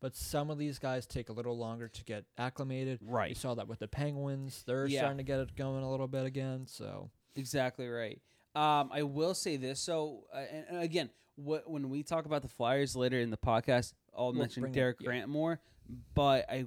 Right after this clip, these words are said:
Speaker 2: will say about Grant, he looks very comfortable out there, and he looks like he's
Speaker 1: Mm-hmm.
Speaker 2: going to,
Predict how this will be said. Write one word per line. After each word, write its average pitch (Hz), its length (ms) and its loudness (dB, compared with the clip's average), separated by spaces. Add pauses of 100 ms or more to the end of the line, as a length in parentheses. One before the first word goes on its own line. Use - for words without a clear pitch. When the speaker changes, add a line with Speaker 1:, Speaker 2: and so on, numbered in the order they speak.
(120)
Speaker 2:
will 147 360 4
say 143 420 0
about 123 520 -2
Grant, 117 340 -6
he 120 120 -12
looks 120 240 -6
very 123 500 2
comfortable 143 500 -2
out 143 200 2
there, 160 340 -2 (460)
and 135 460 0
he 175 400 -6
looks 208 380 -4
like 165 200 2
he's 190 540 -6 (300)
Speaker 1:
Mm-hmm. 135 220 -6 (480)
Speaker 2:
going 139 320 -2
to, 123 600 -4